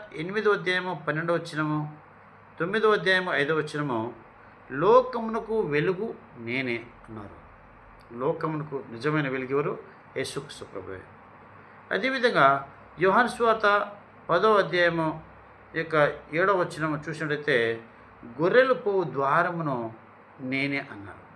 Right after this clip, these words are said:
అదేవిధంగా యోహాను సువార్త పదో అధ్యాయము పదకొండవ వచనము, పద్నాలుగవ వచనము ఏముందంటే, "మంచి కాపరిని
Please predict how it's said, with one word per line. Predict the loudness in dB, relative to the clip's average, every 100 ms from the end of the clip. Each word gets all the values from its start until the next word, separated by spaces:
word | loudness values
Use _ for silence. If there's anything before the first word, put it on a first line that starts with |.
| -20 -20 -20 -20 -20 -20 -20 -20 -20 -20 -20 -20 -20 -20 -20 -20 -20 -20 -12 0
అదేవిధంగా | 4 6 4 4 2 2 -8 -20 -6
యోహాను | 2 4 4
సువార్త | 4 4 4 2 2 2
పదో | 4
అధ్యాయము | 4 6 4 4 0 -2 -8 -18 -20 -20 -6 0
పదకొండవ | 2 4 4
వచనము, | 2 -2 -2 -2 -2
పద్నాలుగవ | -4 0 0 2
వచనము | -2 -4 -4 -2 -4 -6 -14 -20 -18 -4
ఏముందంటే, | -2 0 -2 -2 -4 -4 -8 -18 -20 -6
"మంచి | -2 -2 -2 -8
కాపరిని | 4 6 6 4 0 0 -2 -4